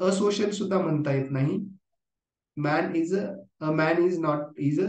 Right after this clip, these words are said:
social being, not a man is a social being. तर इथे नाहीये, a social being you can write it. ओके, before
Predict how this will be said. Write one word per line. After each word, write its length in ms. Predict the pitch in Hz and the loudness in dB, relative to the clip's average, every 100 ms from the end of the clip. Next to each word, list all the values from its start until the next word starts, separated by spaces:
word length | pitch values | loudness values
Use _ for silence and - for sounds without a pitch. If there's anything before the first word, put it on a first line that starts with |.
| - | -4
social 520 | - - 151 147 151 135 | -10 -4 -2 2 2 2
being, 180 | 123 117 127 | 2 2 0
not 260 | 143 151 - 156 | 0 -2 -6 -6
a 80 | 156 131 | 0 0
man 260 | 113 113 - - | 0 -2 -6 -6
is 100 | 120 143 | -4 -2
a 20 | - | -2
social 300 | 113 - 101 | -4 -4 -6
being. 240 | 95 95 95 - _ _ _ - | -6 -8 -12 -18 _ _ _ -6
तर 160 | 139 - | -4 0
इथे 220 | 147 156 | 0 2
नाहीये, 260 | 139 110 98 95 - | 2 0 -2 -6 -6
a 120 | 143 165 | 0 2
social 340 | 165 156 160 156 | 2 2 2 2
being 180 | 156 180 185 | 4 2 2
you 100 | 135 | 0
can 180 | 131 123 | 2 2
write 240 | 107 95 90 | 2 -2 -4
it. 100 | - - _ 175 | -10 -16 _ -8
ओके, 200 | 180 117 - - - - | -6 -6 -8 -16 -10 2
before 260 | 180 190 226 | 4 6 6